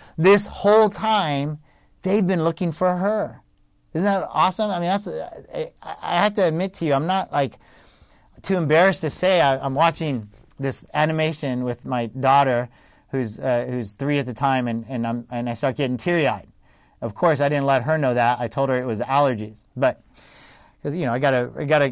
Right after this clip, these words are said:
retain the manhood. I didn't wanna turn in my man card, but I'm pri-, I'm, I'm at the end of this movie crying because,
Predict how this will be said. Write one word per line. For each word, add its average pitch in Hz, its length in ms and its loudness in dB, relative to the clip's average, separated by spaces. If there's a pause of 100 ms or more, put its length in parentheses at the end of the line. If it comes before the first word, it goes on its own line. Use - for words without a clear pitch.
(100)
retain 160 540 -2
the 147 80 0
manhood. 160 640 4
I 131 100 0
didn't 170 120 0
wanna 160 160 2
turn 180 220 2
in 175 80 0
my 147 140 2
man 175 320 2
card, 147 180 2
but 143 100 4
I'm 131 100 0
pri-, 151 440 0
I'm, 135 120 -4
I'm 151 140 0
at 160 140 2
the 160 140 0
end 165 140 0
of 175 60 0
this 131 100 -4
movie 156 200 -4
crying 160 400 0
because, 131 340 -2